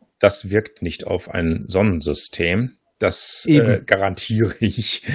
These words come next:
Speaker 2: Das wollte ich grad sagen. Also, das ist auch
Speaker 1: <laughs>
Speaker 2: von der Reichweite, also dann müsste das eine Bombe gewesen sein, da hättest du so viel Abstand halten müssen. Es ist auf jeden Fall, es ist absoluter Unsinn.
Speaker 1: Ja.
Speaker 2: Was nicht Unsinn ist, ist die Entscheidung, äh, Mutanten vorzuschicken.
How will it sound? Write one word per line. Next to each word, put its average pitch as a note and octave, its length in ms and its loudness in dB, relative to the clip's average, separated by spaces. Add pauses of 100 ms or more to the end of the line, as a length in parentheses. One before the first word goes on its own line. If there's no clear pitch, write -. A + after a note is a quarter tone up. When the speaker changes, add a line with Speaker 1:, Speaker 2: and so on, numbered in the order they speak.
Speaker 2:
Das D3+ 160 4
wollte F#3 140 6
ich E3+ 80 2
grad F3 160 0
sagen. D3 220 2
Also, C#3+ 120 4
das C3+ 160 2
ist C3+ 120 4
auch G#2+ 140 0
Speaker 1:
<laughs> - 20 -14
Speaker 2:
von D3+ 100 4
der C#3+ 160 4
Reichweite, D3+ 680 4
also C3+ 240 4
dann C3 160 4
müsste C#3+ 260 2
das C#3 300 0
eine D3 200 4
Bombe C#3+ 300 2
gewesen D3 420 4
sein, C3+ 200 4
da C3+ 80 4
hättest C#3+ 260 2
du C3+ 60 4
so D3+ 180 6
viel - 220 0
Abstand - 480 -2
halten A2+ 240 2
müssen. C#3 200 4
Es F3 140 2
ist F3 180 0
auf F3 120 2
jeden E3 140 4
Fall, - 180 0
es D#3+ 120 -2
ist - 300 -2
absoluter C#3 520 2 (180)
Unsinn. A#2 460 4 (480)
Speaker 1:
Ja. F3+ 100 0
Speaker 2:
Was F3 200 2
nicht F3+ 360 4
Unsinn G3+ 400 6
ist, - 320 -2
ist - 320 2
die D#3+ 260 4
Entscheidung, E3+ 880 4
äh, E3 300 4
Mutanten G3+ 500 2
vorzuschicken. C3 680 0